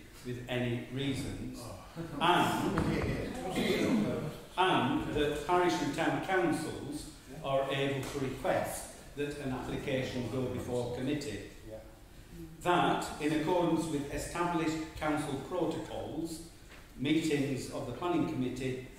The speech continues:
Speaker 1: are not held on Wednesdays. That meetings of the planning committee be peripatetic and held routinely at venues across the borough.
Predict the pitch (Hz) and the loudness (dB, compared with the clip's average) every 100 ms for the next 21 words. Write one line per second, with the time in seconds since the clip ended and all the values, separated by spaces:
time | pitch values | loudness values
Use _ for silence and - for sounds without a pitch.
0 | - 127 127 131 131 - - 127 120 117 | -4 -2 2 2 2 -2 -2 -2 -2 -2
1 | 107 107 117 120 110 - 123 156 - - | -4 -2 0 0 -2 -4 0 0 -2 -8
2 | - - - - - - - - - - | -12 -16 -18 -16 -16 -16 -18 -18 -16 -2
3 | 147 147 151 170 170 160 151 127 135 156 | 0 2 2 2 4 4 4 4 0 2
4 | 151 139 139 139 127 135 131 - 131 127 | 4 2 2 -2 0 -4 -4 -4 -2 -2
5 | 135 127 110 - 139 139 170 156 - 117 | -2 -4 -4 -6 -4 -2 -2 -2 -4 -4
6 | 127 120 120 120 - 175 147 110 104 - | -4 -4 -4 -6 0 2 4 2 -2 -6
7 | - - 120 120 123 117 110 110 107 107 | -12 -8 -6 -4 -2 0 0 -2 -2 -8
8 | 110 - - 107 104 135 - | -8 -6 -6 -4 -2 0 0